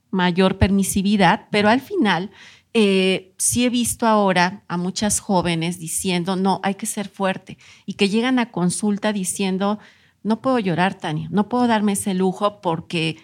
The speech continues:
me van a criticar, me van a ver débil", ¿no? Y a muchos varones en consulta también diciendo, "Es que soy vulnerable". Me decía una vez, eh, un chico, em,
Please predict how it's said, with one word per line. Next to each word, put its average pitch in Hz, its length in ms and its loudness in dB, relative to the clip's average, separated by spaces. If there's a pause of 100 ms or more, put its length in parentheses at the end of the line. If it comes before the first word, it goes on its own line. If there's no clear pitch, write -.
(120)
me 185 100 2
van 190 160 2
a 226 80 2
criticar, 190 600 -8 (280)
me 185 100 -2
van 190 180 2
a 202 80 2
ver 180 240 0
débil", 180 560 0
¿no? 190 220 -2 (300)
Y 214 60 0
a 208 80 4
muchos 240 380 2
varones 226 580 4
en 180 120 -6
consulta 185 540 -4
también 196 500 0
diciendo, 190 640 0 (400)
"Es 196 200 -4
que 220 420 -2 (100)
soy 190 280 -4
vulnerable". 180 800 2
Me 180 140 0
decía 196 500 0
una 190 240 2
vez, 175 420 0
eh, 156 320 -8
un 170 160 -4
chico, 170 460 -6 (440)
em, 156 460 0